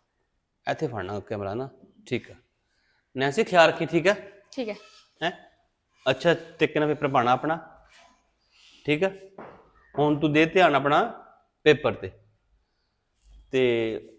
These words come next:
Speaker 1: ਤੁਸੀਂ ਵੀ ਬਲੈਸਿੰਗ ਦਿਓ, ਆਸ਼ੀਰਵਾਦ ਦਿਓ ਸਾਰੇ ਬੱਚਿਆਂ ਨੂੰ, ਨਾ ਕਿ ਇਕੱਲਾ ਨੈਂਸੀ ਨੂੰ, ਸਾਰਿਆਂ ਨੂੰ, ਤਾਂ ਕਿ ਇਹ ਅੱਛਾ ਪੇਪਰ ਪਾਉਣ, ਸਕਸੈਸ ਹੋਣ ਜ਼ਿੰਦਗੀ ਦੇ ਵਿੱਚ। ਕਿਉਂਕਿ most of ਕੁੜੀਆਂ ਨੂੰ ਲੋਕ ਪੜ੍ਹਾਉਂਦੇ ਨਹੀਂ, ਪਰ ਸਾਡੀ ਕੋਸ਼ਿਸ਼ ਇਹੀ ਹੈ ਕਿ ਇਹਨੂੰ ਅਸੀਂ ਵਧੀਆ ਪੜ੍ਹਾ ਸਕੀਏ।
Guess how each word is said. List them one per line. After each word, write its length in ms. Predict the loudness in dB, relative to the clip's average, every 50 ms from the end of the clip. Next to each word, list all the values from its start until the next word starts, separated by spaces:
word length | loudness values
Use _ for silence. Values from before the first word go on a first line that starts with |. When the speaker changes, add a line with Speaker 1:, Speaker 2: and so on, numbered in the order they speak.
| -8
Speaker 1:
ਤੁਸੀਂ 200 | -8 -6 -4 0
ਵੀ 80 | 0 0
ਬਲੈਸਿੰਗ 460 | 2 4 4 4 4 4 2 2 4
ਦਿਓ, 160 | 6 6 8
ਆਸ਼ੀਰਵਾਦ 440 | 8 8 6 4 -2 2 4 4 4
ਦਿਓ 100 | 4 2
ਸਾਰੇ 260 | 2 4 4 4 4
ਬੱਚਿਆਂ 320 | 2 0 -2 0 0 0 0
ਨੂੰ, 160 | 2 -2 -4 -8 _ _ _ -4
ਨਾ 200 | 0 2 2 2
ਕਿ 80 | 2
ਇਕੱਲਾ 300 | -2 -2 0 2 4 4
ਨੈਂਸੀ 380 | 4 4 0 -2 -2 -4 -4 -4
ਨੂੰ, 100 | -4 -4
ਸਾਰਿਆਂ 380 | 0 2 4 4 6 4 2 2
ਨੂੰ, 180 | 2 0 -2 -4 -10 _ _ _ _ _ _ _
ਤਾਂ 180 | _ 0 0 0
ਕਿ 260 | 0 0 2 4 4
ਇਹ 240 | 4 2 2 2 2
ਅੱਛਾ 220 | 0 0 -2 -4
ਪੇਪਰ 260 | -2 -2 -2 -4 -4 -6
ਪਾਉਣ, 400 | -2 0 0 0 0 -2 -2 -6
ਸਕਸੈਸ 500 | -8 -12 -14 -6 -2 -2 -2 -2 -2 -6
ਹੋਣ 160 | -6 -4 -2
ਜ਼ਿੰਦਗੀ 240 | -2 -2 -2 -2 -2
ਦੇ 100 | -2 -2
ਵਿੱਚ। 300 | -2 -2 -4 -6 -10 -10 _ _ _ _ _ _ _ _
ਕਿਉਂਕਿ 300 | _ -4 -2 2 4 4
most 260 | 4 4 4 2 2 0
of 80 | 2
ਕੁੜੀਆਂ 260 | 0 2 4 4 4
ਨੂੰ 140 | 4 4 2
ਲੋਕ 100 | 0 0
ਪੜ੍ਹਾਉਂਦੇ 340 | 2 2 2 2 2 0 0
ਨਹੀਂ, 160 | 0 -2 -2 -4 _ _ _ _ _ _ _ _ _
ਪਰ 100 | -6 -6
ਸਾਡੀ 320 | 0 2 2 2 4 2 0
ਕੋਸ਼ਿਸ਼ 420 | 4 4 2 2 2 -4 -4 -4
ਇਹੀ 240 | -4 -4 -2 0 0
ਹੈ 60 | 0
ਕਿ 120 | 0 0
ਇਹਨੂੰ 140 | -2 -2 -2
ਅਸੀਂ 240 | -2 -2 -2 -2 -2
ਵਧੀਆ 260 | 0 -2 0 0 0
ਪੜ੍ਹਾ 240 | 0 0 -2 -2 -2
ਸਕੀਏ। 420 | -2 -6 -10 -6 -4 -4 -4 -4